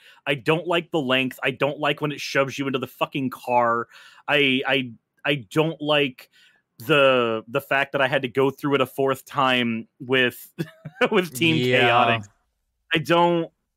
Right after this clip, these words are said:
Speaker 1: I, I, I, I like the fact that classic Sonic aesthetic stuff came in. That feels neat, but I just, I, I don't like its Act One, and I,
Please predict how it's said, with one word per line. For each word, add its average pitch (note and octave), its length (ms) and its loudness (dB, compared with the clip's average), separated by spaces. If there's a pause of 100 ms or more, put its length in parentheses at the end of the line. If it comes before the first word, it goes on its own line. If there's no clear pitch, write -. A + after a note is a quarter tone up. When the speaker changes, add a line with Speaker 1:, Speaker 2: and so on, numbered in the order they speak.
(300)
Speaker 1:
I, E3 300 -4
I, D3 400 -2
I, - 180 0 (200)
I D#3+ 120 2
like D#3+ 380 2
the F#3 100 0
fact F3 280 -2
that F3 100 -8
classic E3+ 340 0
Sonic E3 260 -2
aesthetic D#3+ 400 -8 (140)
stuff - 440 -4
came D#3+ 400 -4
in. D#3+ 340 -6 (360)
That D#3 220 0
feels E3 540 -2
neat, B2+ 420 -6 (320)
but D3+ 100 2
I D#3 80 2
just, D3+ 380 -4 (400)
I, D3+ 180 0
I D3+ 80 0
don't D3 220 -2
like D3+ 200 -2
its D#3 160 -8
Act B2+ 220 -4
One, G3 420 -2
and C#3+ 120 -2
I, C3+ 140 0